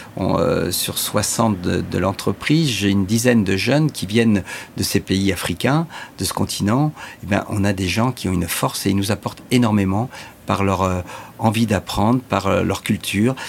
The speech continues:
Alors je les forme en tant qu'apprentis maçons, tailleurs de pierre, et puis après ils font des B M, des brevets de maîtrise ou, ou des, ou des brevets professionnels dans des écoles, que ça soit dans, en Creuse à Felletin, que ça soit chez les Compagnons à Toulouse. Selon l'individu, j'essaye de le faire monter le plus haut possible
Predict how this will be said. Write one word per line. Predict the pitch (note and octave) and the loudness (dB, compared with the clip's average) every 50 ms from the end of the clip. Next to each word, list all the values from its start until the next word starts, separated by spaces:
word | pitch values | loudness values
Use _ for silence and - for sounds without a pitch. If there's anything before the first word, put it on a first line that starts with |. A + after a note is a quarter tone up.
| - - - - | -14 -16 -10 -2
Alors | - G2 G2+ | -2 0 0
je | - - | 0 2
les | - G#2+ | 0 0
forme | G#2 - - B2 A2 G#2+ G2 F2+ - | 0 2 2 2 2 4 2 0 0
en | - F#2 | -2 -4
tant | E2 F2+ F2 | -4 -4 -2
qu'apprentis | - - F2+ - - G#2 G2 - - - - G2+ G2 | -2 -2 -4 -2 -4 -4 -4 -4 -4 -2 0 0 0
maçons, | F#2 E2+ F2 - - - B2+ D#3 F3+ | 0 0 -2 -2 -2 0 0 0 0
tailleurs | E3 A2 F2+ F#2+ F2+ | 0 0 -2 0 0
de | F2 F2+ | -2 -4
pierre, | F2 - - F3 F#3+ | -4 -4 -2 -2 -2
et | F#3 | -2
puis | - - - B2+ | -2 -2 0 0
après | A#2 - - G3 | 0 0 0 -2
ils | F3+ | -2
font | - - G#2+ | 0 0 0
des | G2 G#2 G2+ | 0 2 2
B | G2 A2+ | 2 4
M, | G#2 G2 G2 G#2+ A#2+ A2+ | 4 4 4 4 2 2
des | G2+ F2+ | 0 0
brevets | - F#2+ G2 G#2 | -2 0 0 2
de | G#2 G#2 | 4 4
maîtrise | A2 A2+ - - - - G#2+ A#2+ | 4 2 2 0 0 0 2 2
ou, | B2 G#2+ F2 - - - - - - | 2 2 0 -2 -6 -10 -10 -6 -2
ou | - G#2 | 0 2
des, | G2 G2+ G2+ F#2+ | 4 4 4 4
ou | F#2+ G#2 G2 | 4 2 2
des | G2+ | 2
brevets | F#2+ F2 G2+ G#2 G2+ G#2+ G#2+ G#2+ | 2 2 2 2 2 2 0 0
professionnels | - G2+ G2 - - G2+ - - - F2 F2 G2 A2 | 0 -2 -2 -2 -2 -4 -2 -2 0 0 2 2 2
dans | A2 G#2 | 2 0
des | F#2+ G2 F2 F2+ | 0 0 0 -2
écoles, | G2 - - - F2+ F#2+ G#2+ - - - - - - | -2 0 0 2 2 2 0 -2 -6 -10 -12 -10 -6
que | - - | -4 -2
ça | - G2+ F#2 | 0 0 0
soit | - - - G2 G2+ G2 F#2+ F#2+ F#2 F2+ - - - - - - | 0 2 2 4 4 4 4 2 0 -2 -6 -10 -14 -14 -6 -2
dans, | F#2 F2 E2+ | 0 0 2
en | F2+ G2+ | 2 0
Creuse | - - - - G#2 G2+ F#2 | -2 -2 0 2 2 2 2
à | F#2+ | 0
Felletin, | - - G#2 G2 F#2 - G2 F#2 G2 A#2 | 0 0 -2 -2 0 0 0 0 2 0
que | A2 | 0
ça | - G2 F2+ | 0 -2 -2
soit | - - G2+ | -2 -2 -2
chez | G2 - - F#2+ | 0 0 0 -2
les | F#2 | -2
Compagnons | - - G2+ - - G2+ F#2+ F#2+ G2 G2 F#2+ | -2 -2 -4 -2 0 0 0 2 2 2 0
à | |
Toulouse. | F#2 - - G2+ F#2+ F#2+ G2 A2 A2+ - - - - - - | 0 -2 -2 -2 0 0 0 0 0 -2 -6 -10 -12 -10 -10
Selon | - - - - D3+ D#3 E3 E3+ E3 - - | -8 -2 2 4 4 6 6 4 2 0 -2
l'individu, | - F#2+ G#2+ B2+ C#3+ C3+ C#3 C3+ C3 B2+ A2 A2+ A#2+ C#3 | 0 2 4 4 4 4 2 2 2 2 4 4 4 4
j'essaye | D3 D3 C#3 C3 - C3 | 4 4 2 2 2 2
de | A#2 G#2 | 2 2
le | |
faire | G2 - A#2+ A#2 | 2 2 2 4
monter | G#2+ G#2+ G#2+ G#2+ - A2+ | 4 4 2 2 0 -2
le | F2+ | -4
plus | - - - C#3+ | -2 0 2 2
haut | D3 | 4
possible | C#3 - A#2+ A2 - - B2+ C#3 C#3+ C#3+ C#3 | 4 2 0 0 2 2 0 2 2 0 -4